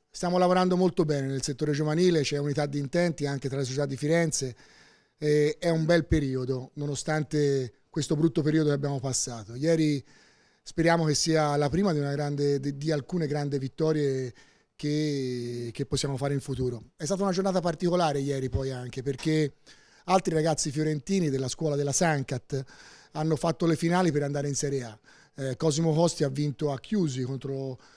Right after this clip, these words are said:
l'Umana Chiusi, eh, che è una emanazione della Real Venezia. Cosimo Cos-, Costi con la sua Agrigento hanno vinto il primo turno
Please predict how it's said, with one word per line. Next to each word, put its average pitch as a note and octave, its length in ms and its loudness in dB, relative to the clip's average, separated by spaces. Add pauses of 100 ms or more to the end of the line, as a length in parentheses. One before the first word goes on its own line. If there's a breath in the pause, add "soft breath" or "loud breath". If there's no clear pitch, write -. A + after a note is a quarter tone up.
(100)
l'Umana D3+ 420 -4
Chiusi, C3+ 500 -4 (420 soft breath)
eh, C#3+ 120 -12
che D3 140 -4
è D3+ 40 0
una D3+ 260 -2
emanazione D3 500 -2
della C#3+ 180 2
Real D3 220 0
Venezia. D#3 500 0
Cosimo D3 300 -4
Cos-, D3+ 200 -2
Costi E3+ 320 -2
con C#3+ 100 -2
la C#3 80 -2
sua D#3 200 -4
Agrigento D3+ 760 -2 (320 loud breath)
hanno D3 160 -4
vinto D3+ 360 0
il C#3 120 2
primo D#3 280 -2
turno G#3+ 480 2